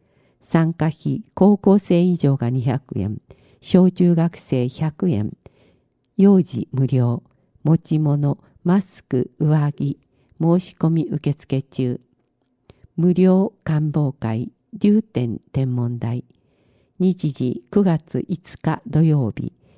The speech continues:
一、午後七時。二、午後七時三十分。三、午後八時。四、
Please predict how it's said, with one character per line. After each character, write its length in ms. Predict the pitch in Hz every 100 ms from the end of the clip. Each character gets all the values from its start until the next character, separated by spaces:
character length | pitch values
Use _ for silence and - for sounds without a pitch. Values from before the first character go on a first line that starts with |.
| _
一、 460 | - 135 - 151 - _
午 160 | 165 156
後 160 | 135
七 320 | 139 - 202
時。 220 | 190 - - _ _ _
二、 260 | 160 151 269
午 140 | -
後 140 | 151 147
七 300 | - - 190
時 160 | 202
三 360 | 180 - 196 190
十 180 | 180 170 _
分。 260 | - 95 - _ - _
三、 400 | _ - 139 143 - _ _
午 160 | 165 151
後 140 | 143
八 400 | 131 151 - 190
時。 220 | 175 107 - _ _
四、 400 | - - 170 -